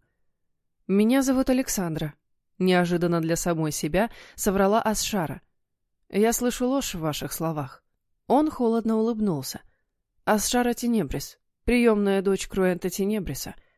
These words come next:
а на самом деле его сестра, дитя Люцифера и истинная наследница престола". Он глухо рассмеялся. <laughs> "Мои поздравления".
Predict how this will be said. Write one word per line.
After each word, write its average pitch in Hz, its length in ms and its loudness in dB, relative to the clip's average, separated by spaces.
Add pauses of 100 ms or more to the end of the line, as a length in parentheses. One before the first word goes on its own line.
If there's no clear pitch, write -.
(160)
а 170 100 -2
на 170 120 4
самом 160 340 0
деле 156 300 0
его 160 160 -2
сестра, 165 500 -4 (380)
дитя 160 340 -2
Люцифера 165 640 -4 (400)
и 208 100 0
истинная 262 640 -2
наследница 185 560 -2
престола". - 640 -8 (500)
Он 294 240 2
глухо 190 380 0
рассмеялся. 190 760 -4 (380)
<laughs> - 880 -14
"Мои 247 260 0
поздравления". 208 800 -2